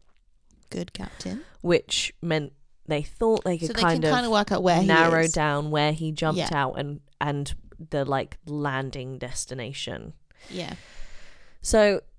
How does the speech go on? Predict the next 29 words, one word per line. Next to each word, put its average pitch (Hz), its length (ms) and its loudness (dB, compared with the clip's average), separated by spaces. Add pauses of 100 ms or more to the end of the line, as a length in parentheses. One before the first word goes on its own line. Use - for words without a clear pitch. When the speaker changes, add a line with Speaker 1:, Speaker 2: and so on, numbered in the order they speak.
(140)
Speaker 2:
it 208 180 4
is 294 180 2
important 277 440 0
to - 80 -4
note, 143 260 0
however, 143 640 -2 (120)
that 190 240 2
Cooper 220 320 -4
and 262 100 -4
the 226 60 0
pilot 180 400 2
did 208 220 0
agree 185 320 2
on 165 140 2
the 160 80 2
destination 151 680 -2
to - 140 -4
refuel, 170 1000 2 (240)
but - 160 6
they 156 160 4 (160)
didn't 220 320 6
agree 143 520 -2
on, 156 120 0
like, 147 260 0
the 151 80 -2
particular 156 680 -2
route 143 360 -4
that - 180 0
the 147 320 2